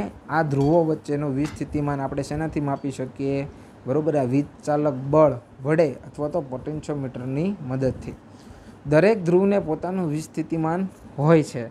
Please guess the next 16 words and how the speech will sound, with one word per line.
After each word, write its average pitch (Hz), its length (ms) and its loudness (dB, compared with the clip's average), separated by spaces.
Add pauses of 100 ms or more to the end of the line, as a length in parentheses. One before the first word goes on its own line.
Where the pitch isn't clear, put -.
(440)
જે 147 180 2
તાપમાન 175 640 0
અથવા 156 260 -2
તો 165 120 -2
આયનની 165 520 0
સાંદ્રતા 151 540 -2
મુજબ 139 300 -2
બદલાતું 135 560 -2
રહેશે 123 280 -8 (120)
અથવા 151 240 -6
તો 170 140 -4
ધ્રુવની 147 540 0
સ્થિતિ 147 400 -6
ઉપર 143 300 -2
પણ 156 280 -6
આધાર 135 420 0